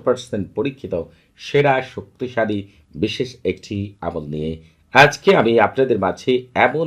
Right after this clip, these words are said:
একটি আমল বর্ণনা করব, যদি আপনারা এই আমলটি আমি যেভাবে বলবো সেইভাবে করতে পারেন, যার জন্য আমল করবেন, ওই ব্যক্তি আপনার প্রেমে পাগল পাড়া তো হবেই, ওই ব্যক্তি নিজে আপনার সামনে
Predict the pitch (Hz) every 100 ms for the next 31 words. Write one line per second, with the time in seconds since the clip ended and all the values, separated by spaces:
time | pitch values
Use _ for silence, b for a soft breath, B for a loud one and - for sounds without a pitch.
0 | 139 - 117 90 b b b - 98 110
1 | 98 76 90 85 78 - 104 82 90 b
2 | b b - 147 151 156 - 156 151 147
3 | 107 117 92 110 135 131 120 95 90 135
4 | 127 123 92 78 78 98 151 b b b
5 | - - 147 131 127 127 - 131 101 82
6 | 82 80 78 b _ 98 135 151 135 113
7 | 107 127 139 139 90 92 - - 73 85
8 | 82 b b b 135 147 165 - 107 101
9 | - 98 - 135 139 139 123 101 92 85
10 | 90 95 90 90 87 98 - - 135 95
11 | 101 b b _ _ 98 120 98 - 113
12 | 131 - 101 85 85 110 127 135 135 -
13 | 80 - 92 - 107 95